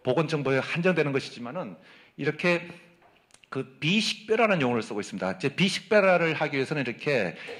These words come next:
일정한 주체가 식별 위험성이 낮다고 결정하고,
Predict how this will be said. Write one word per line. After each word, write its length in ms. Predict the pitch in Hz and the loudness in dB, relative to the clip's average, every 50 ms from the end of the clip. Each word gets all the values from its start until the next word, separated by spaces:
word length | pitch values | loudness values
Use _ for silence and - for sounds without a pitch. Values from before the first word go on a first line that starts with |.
| - - | -14 -6
일정한 460 | - 220 214 208 214 214 196 185 180 - | -2 0 0 2 4 6 6 6 4 0
주체가 840 | - - - - 123 120 147 160 156 156 151 143 - - - - - - - - | -6 -6 -4 -2 0 0 2 2 2 2 2 0 -4 -8 -16 -20 -18 -18 -14 -8
식별 360 | - - - - - 190 175 | -6 -6 -2 0 0 2 2
위험성이 320 | 135 139 135 135 135 135 | 2 2 2 2 0 0
낮다고 440 | 123 113 135 135 - 143 131 139 131 | 0 0 0 0 0 0 0 0 -2
결정하고, 1400 | - 120 107 - - 143 123 120 117 - - - - - - - _ _ - - - 233 226 233 233 202 196 | -4 -8 -10 -6 -4 -2 -2 -2 -4 -8 -12 -20 -20 -20 -20 -20 _ _ -4 2 2 2 2 2 -2 -8 -8